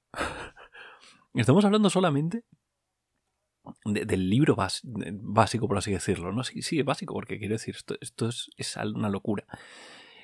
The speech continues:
No solamente eso, sino que es que además luego han seguido sacando cosas. El Drácula Vector,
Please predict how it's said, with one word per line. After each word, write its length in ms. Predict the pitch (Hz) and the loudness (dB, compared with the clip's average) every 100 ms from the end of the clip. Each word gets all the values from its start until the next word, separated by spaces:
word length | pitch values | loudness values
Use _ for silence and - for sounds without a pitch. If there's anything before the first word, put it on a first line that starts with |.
| - | -6
No 160 | - 117 | 2 4
solamente 480 | 226 202 120 92 95 | 4 4 2 2 0
eso, 140 | 135 | 0
sino 240 | 139 95 90 | -2 -4 -4
que 60 | |
es 80 | 117 | -4
que 80 | 143 | 0
además 300 | 131 131 135 | 0 0 0
luego 180 | 123 131 | -2 -2
han 80 | |
seguido 240 | 123 143 139 | -2 0 0
sacando 320 | 110 - - | 0 -4 -6
cosas. 300 | - 113 101 | -4 -4 -4
El 100 | 95 | -6
Drácula 320 | 98 110 120 | -4 0 0
Vector, 480 | 110 101 - 139 131 | 0 -2 2 4 2